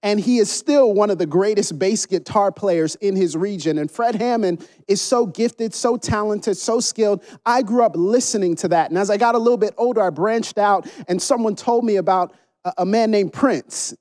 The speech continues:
And <laughs> someone told me about the gifts of Prince. And, and I branched out a little bit more and someone told me about D'Angelo. And,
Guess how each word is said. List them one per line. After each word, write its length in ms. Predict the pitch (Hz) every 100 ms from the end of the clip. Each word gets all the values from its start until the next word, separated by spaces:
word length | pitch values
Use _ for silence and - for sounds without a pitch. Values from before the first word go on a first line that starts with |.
| -
And 160 | 214
<laughs> 100 | -
someone 300 | - 254 247
told 260 | - 247 247
me 120 | 247
about 280 | 208 208 208
the 80 | 170
gifts 380 | 156 240 247 -
of 200 | 180 -
Prince. 360 | 285 226 165 196
And, 200 | 185 170 -
and 100 | 220
I 80 | 208
branched 340 | 185 240 269 277
out 80 | 226
a 80 |
little 160 | 233 240
bit 160 | 214 208
more 240 | 240 233
and 100 | 190
someone 320 | - 233 220
told 240 | - 233 226
me 80 |
about 320 | 214 196 180 165
D'Angelo. 880 | 190 233 247 214 190 160 151 143
And, 140 | 147